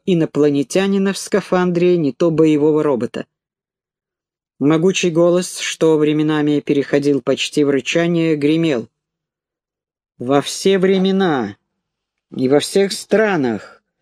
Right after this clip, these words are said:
правители старались держать подчиненную им армию хорошо вооруженной. Остальному народу запрещали брать в руки даже палку.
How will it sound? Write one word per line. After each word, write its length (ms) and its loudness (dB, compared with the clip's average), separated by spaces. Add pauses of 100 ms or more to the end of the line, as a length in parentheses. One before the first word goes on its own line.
(440)
правители 680 2
старались 720 2
держать 720 0
подчиненную 1300 0
им 380 -2
армию 800 0 (360)
хорошо 480 2
вооруженной. 1080 0 (1040)
Остальному 840 0
народу 600 0 (640)
запрещали 960 0
брать 440 0
в 100 0
руки 320 0
даже 360 2
палку. 520 -2